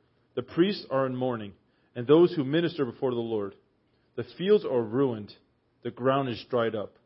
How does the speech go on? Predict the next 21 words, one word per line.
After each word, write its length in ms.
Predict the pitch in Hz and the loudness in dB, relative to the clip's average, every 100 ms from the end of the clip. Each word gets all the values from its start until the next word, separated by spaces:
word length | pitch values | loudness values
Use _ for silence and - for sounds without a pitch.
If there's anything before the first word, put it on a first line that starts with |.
| _ _ _ _ _ | _ _ _ _ _
The 80 | 127 | -10
grain 440 | 120 123 151 170 147 | -8 -2 0 0 -2
is 120 | 104 | -6
destroyed. 520 | 110 - 117 104 95 _ _ _ _ - | -12 -12 -8 -8 -8 _ _ _ _ -6
The 80 | |
new 320 | 120 123 175 170 | -4 -2 0 2
wine 320 | 151 139 127 | 0 0 -2
is 120 | 104 | -8
dried 280 | - 110 104 | -4 -4 -4
up, 140 | 98 - _ _ | -8 -10 _ _
and 120 | 117 120 | -10 -8
the 80 | - | 0
oil 280 | 127 127 123 - | 2 2 0 -4
fails. 360 | 110 98 98 - _ _ _ _ _ _ - | -6 -6 -12 -20 _ _ _ _ _ _ -18
Despair, 480 | - - 156 156 | -18 -8 2 4
you 160 | 147 123 - | 4 -2 -4
farmers. 380 | 120 104 95 - - _ _ _ _ | -6 -6 -14 -20 -20 _ _ _ _
Wail, 520 | 120 143 143 143 151 131 - | 4 6 6 4 -2 -10 -14
you 200 | 117 110 | -10 -6
vine 320 | 117 117 117 | -2 -2 -4
growers. 380 | 107 101 101 | -6 -8 -8